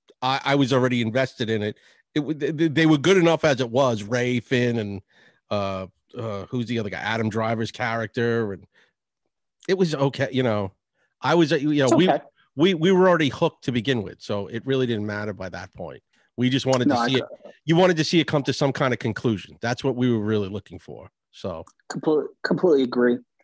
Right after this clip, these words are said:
Speaker 2: Going back to the cameos for a second, you know, I,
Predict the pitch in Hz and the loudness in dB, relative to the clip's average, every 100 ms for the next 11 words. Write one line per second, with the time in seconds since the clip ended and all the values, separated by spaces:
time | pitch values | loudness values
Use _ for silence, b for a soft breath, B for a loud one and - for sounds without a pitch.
0 | _ - 165 151 139 - 123 147 143 143 | _ 0 2 2 0 -4 -6 -2 2 2
1 | 131 - 143 - - 139 - 190 - _ | 0 -4 -6 -4 -4 -4 -4 -8 -10 _
2 | _ _ _ - - 113 113 - | _ _ _ -10 -6 -6 -8 -10